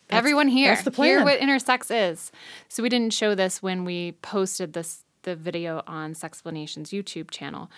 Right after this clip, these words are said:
Speaker 2: but you shared a lot of your story with me that day.
Speaker 1: Mm.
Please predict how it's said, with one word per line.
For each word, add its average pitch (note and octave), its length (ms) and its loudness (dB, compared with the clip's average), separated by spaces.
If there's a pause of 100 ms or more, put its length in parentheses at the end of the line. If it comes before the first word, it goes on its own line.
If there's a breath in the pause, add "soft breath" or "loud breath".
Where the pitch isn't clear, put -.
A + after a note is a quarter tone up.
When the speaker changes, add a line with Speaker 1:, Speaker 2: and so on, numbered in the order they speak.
(260 loud breath)
Speaker 2:
but F3+ 120 -4
you A#3+ 540 -4
shared A#3 400 0
a F#3+ 60 0
lot F3 220 -2
of E3 100 -8
your E3+ 100 -6
story F3+ 320 -6
with E3+ 220 -6
me E3 160 -8
that D#3 260 -6
day. D#3+ 400 -8 (240 soft breath)
Speaker 1:
Mm. A3+ 300 2